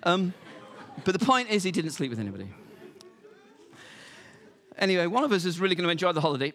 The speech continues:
Um, the big point, thank you. The big point is this. We live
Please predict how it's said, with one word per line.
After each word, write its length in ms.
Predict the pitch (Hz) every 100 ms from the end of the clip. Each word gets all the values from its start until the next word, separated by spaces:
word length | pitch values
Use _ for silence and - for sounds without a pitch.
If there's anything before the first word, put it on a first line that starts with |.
| -
Um, 420 | 233 226 233 214 - - - - - - - - - - - - - - - - _ _ - - _ _ _ _ _ _
the 80 | -
big 340 | 160 202 190 -
point, 380 | 127 110 98 - _
thank 200 | - 110
you. 120 | - 95 _
The 100 | 123
big 160 | 147
point 260 | - 131 -
is 100 | 98
this. 320 | 95 80 - _ _ _ _ _ _ _ _ _ _ 170 _ - - - - - _ _ _ _ _ _ _ _ _ _ _ _ _ _ _ _ _ _ _ _ _ _ _ -
We 140 | 135
live 560 | 147 196 214 202 -